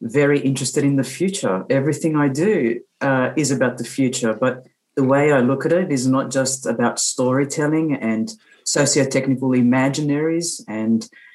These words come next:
perhaps, uh, speculative fiction and the imagination, but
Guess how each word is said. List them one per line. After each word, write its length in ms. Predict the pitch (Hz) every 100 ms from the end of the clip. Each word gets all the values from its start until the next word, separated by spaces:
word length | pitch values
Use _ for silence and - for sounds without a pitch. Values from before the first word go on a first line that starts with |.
| _
perhaps, 540 | 120 131 139 - - 113
uh, 100 | 107
speculative 680 | - - 147 147 135 120
fiction 640 | - 139 143 - 165 165 160
and 260 | 113 113 - _ -
the 160 | 143 165
imagination, 920 | 143 127 120 117 127 220 220 117 113
but 260 | 113 127